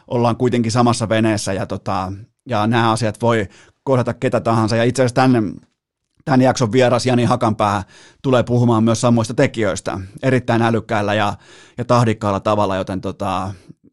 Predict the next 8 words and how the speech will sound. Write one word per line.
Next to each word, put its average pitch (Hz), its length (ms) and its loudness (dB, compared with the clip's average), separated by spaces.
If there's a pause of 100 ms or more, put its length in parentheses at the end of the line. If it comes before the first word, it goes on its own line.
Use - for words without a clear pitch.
(420)
vaikka, 131 260 0 (200)
vaikka 143 220 2
mun 151 200 4
niinku 143 220 2
ajatuksilla 127 480 0
ja 123 80 0
rukouksilla 120 580 0
ja 113 180 2